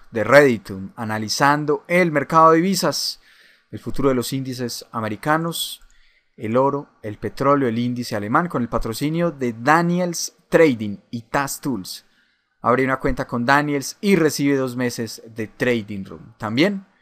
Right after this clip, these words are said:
con el patrocinio de nuestro texto guía para entender este análisis, nuestra metodología, Ingresarios. Lo pueden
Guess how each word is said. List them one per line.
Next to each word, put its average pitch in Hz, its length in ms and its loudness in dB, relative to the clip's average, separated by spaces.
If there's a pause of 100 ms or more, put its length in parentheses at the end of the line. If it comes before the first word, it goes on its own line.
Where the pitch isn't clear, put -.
(240)
con 110 140 -6
el 104 60 -8
patrocinio 143 600 -2
de 127 80 -2
nuestro 107 340 -6
texto - 460 -2
guía 123 400 -2
para 101 140 -6
entender 110 300 -6
este 123 180 -6
análisis, 107 520 -4
nuestra 135 520 0
metodología, 113 800 -4 (680)
Ingresarios. 139 1080 -2
Lo 98 120 -12
pueden 110 340 -6